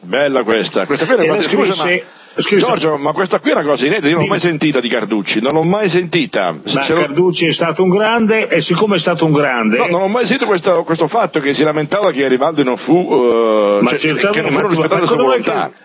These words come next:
Speaker 2: ma cosa vuoi che venga detto in Italia? Garib-, eh, Carducci è ricordato per una bellissima poesia,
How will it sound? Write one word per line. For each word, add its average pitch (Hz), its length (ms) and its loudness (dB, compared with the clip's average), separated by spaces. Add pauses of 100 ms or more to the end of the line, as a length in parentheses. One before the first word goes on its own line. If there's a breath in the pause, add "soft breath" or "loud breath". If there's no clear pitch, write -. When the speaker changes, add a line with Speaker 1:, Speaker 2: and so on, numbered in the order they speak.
(200 soft breath)
Speaker 2:
ma 196 120 0
cosa 233 240 0
vuoi 262 180 0
che 233 140 0
venga 226 380 2
detto 208 300 2
in 202 60 4
Italia? 156 540 2
Garib-, 208 380 0
eh, 170 220 -2 (140 loud breath)
Carducci 202 840 0 (200 loud breath)
è 202 280 0
ricordato 175 1200 -2
per 196 180 0
una 185 220 2
bellissima 131 680 0
poesia, 131 960 2